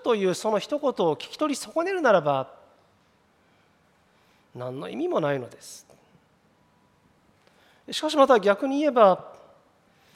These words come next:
「私だよ」と、その主イエスの御声を聞き取ることができるなら、それだけでも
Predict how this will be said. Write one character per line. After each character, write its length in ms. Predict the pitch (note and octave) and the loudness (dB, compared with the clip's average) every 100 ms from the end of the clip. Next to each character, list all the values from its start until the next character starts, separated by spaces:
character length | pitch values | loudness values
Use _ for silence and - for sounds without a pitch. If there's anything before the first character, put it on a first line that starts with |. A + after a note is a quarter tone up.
| _ _ | _ _
「私 380 | B2 B2+ F3 G#3+ | -14 -10 -10 -6
だ 100 | A3 | -4
よ」 180 | B3+ D#4 - | -4 -8 -14
と、 220 | - C#3+ B2 _ _ _ _ _ _ _ _ _ _ _ _ _ _ _ _ _ | -12 -12 -12 _ _ _ _ _ _ _ _ _ _ _ _ _ _ _ _ _
そ 200 | - G3+ | -6 0
の 120 | F#3+ | 2
主 200 | - B3 | 0 -4
イ 100 | A3+ | -4
エ 40 | F#3 | -4
ス 140 | G#3 | -4
の 180 | F3 E3 | -4 -2
御 140 | E3+ | -4
声 320 | F#3 C4 B3+ | -4 -2 0
を 60 | A#3+ | -2
聞 40 | |
き 160 | - - | -4 -6
取 160 | D4 C#4+ | -4 -2
る 20 | |
こ 100 | A3 | -2
と 100 | F3+ | 0
が 140 | D#3+ | 0
で 120 | D#3 | 0
き 160 | D3+ - | -8 -10
る 60 | D#4+ | -4
な 140 | A#3+ | 0
ら、 280 | F3 D3 C3+ - - _ _ _ _ _ _ _ _ _ _ _ _ _ _ _ _ _ _ _ | 2 2 0 -10 -20 _ _ _ _ _ _ _ _ _ _ _ _ _ _ _ _ _ _ _
そ 240 | - - C#3+ | -16 -14 -14
れ 100 | D3 | -16
だ 60 | _ | _
け 140 | - | -8
で 140 | E4 A3+ | -2 0
も 640 | A3 A3+ F3+ C#3+ B2+ - | 2 4 4 2 -4 -16